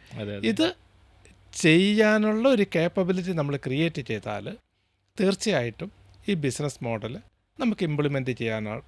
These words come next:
Speaker 2: പറ്റുന്നതാണ്, അതിന് ഫ്യൂച്ചർ ഉള്ളതുമാണ്.
Speaker 1: ഓക്കെ. ശരിക്കും ഈ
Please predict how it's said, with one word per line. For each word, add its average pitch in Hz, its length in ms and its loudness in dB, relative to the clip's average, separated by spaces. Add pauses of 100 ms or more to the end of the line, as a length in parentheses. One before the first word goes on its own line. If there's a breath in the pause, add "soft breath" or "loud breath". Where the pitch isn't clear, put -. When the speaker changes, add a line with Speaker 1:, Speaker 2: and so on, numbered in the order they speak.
(160)
Speaker 2:
പറ്റുന്നതാണ്, 151 640 0 (520)
അതിന് 214 260 0
ഫ്യൂച്ചർ 147 460 -2
ഉള്ളതുമാണ്. 101 460 -10 (300)
Speaker 1:
ഓക്കെ. - 200 -20 (400 soft breath)
ശരിക്കും 160 360 -4
ഈ 143 100 -2